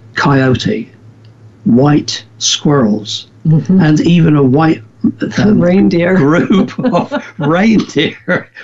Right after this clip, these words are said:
Speaker 1: which no-,
Speaker 2: Which
Speaker 1: none of us could believe when we
Speaker 2: because
Speaker 1: saw
Speaker 2: it,
Speaker 1: them there.
Speaker 2: it escaped from a, from a
Speaker 1: Well, there was,
Speaker 2: local
Speaker 1: yeah, more
Speaker 2: area,
Speaker 1: than
Speaker 2: yeah.
Speaker 1: one. There was,
Speaker 2: Yeah.
Speaker 1: there was a group of them there,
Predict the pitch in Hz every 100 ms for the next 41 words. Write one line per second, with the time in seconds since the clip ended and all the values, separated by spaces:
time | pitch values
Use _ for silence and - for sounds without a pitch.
0 | 220 185 - - 175 135 165 - 226 -
1 | - 156 165 180 202 - 160 143 - 143
2 | - 151 175 160 214 - 143 220 190 170
3 | 165 135 110 131 127 117 202 190 185 -
4 | 214 208 202 196 175 170 156 156 156 170
5 | 151 151 165 170 185 180 190 165 170 202
6 | 185 170 180 123 101 120 143 131 147 143
7 | 147 139 - 170 220 123 110 104 107 123
8 | -